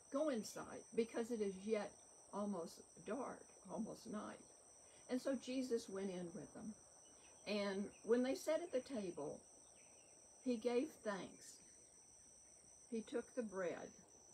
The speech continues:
and he broke it, and he gave it to them. And then their eyes were opened, and they recognized him. And he disappeared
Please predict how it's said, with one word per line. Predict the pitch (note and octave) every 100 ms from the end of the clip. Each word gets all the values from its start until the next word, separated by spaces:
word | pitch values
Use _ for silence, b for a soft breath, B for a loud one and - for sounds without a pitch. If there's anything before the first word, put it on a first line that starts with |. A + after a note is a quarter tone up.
| - - - -
and | F3+
he | G#3 F#3
broke | F3 F#3 G3 -
it, | - - - - - - - - - -
and | E3+ E3
he |
gave | D3 E3+ F3+ D#3
it | -
to | C#3+
them. | - - - - - - - - - - - - - - -
And | F3+ F3 E3+
then | A3 A3 F#3+ D3+ F3 - - - - -
their | E3+ D#3+
eyes | E3 F3+ F3 F3
were | E3 -
opened, | G3+ G#3+ A3 G#3+
and | G#3 G3+
they | G#3
recognized | E3+ E3+ F3+ D3+ D#3 C3+ D3+ -
him. | - - - - - - - - - - - - - - - - - - - -
And | E3+
he | D#3+
disappeared | E3+ D#3 - - - -